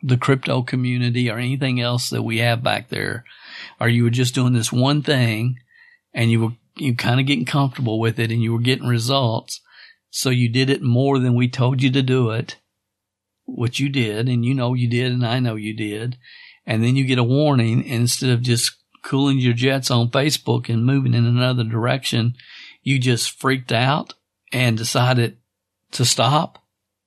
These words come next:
Then what'd you do with your five hours a week? I, I mean, I didn't say that, but I really wanted to.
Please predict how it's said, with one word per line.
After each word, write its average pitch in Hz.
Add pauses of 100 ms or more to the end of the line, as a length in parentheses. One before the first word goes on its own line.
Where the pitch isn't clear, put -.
(1200)
Then 117
what'd 160
you 123
do 117
with 113
your 113
five 107
hours 101
a 107
week? 104 (1500)
I, -
I 147
mean, 147
I 147
didn't 165
say 156
that, 113
but 123
I 160
really 175
wanted 180
to. 101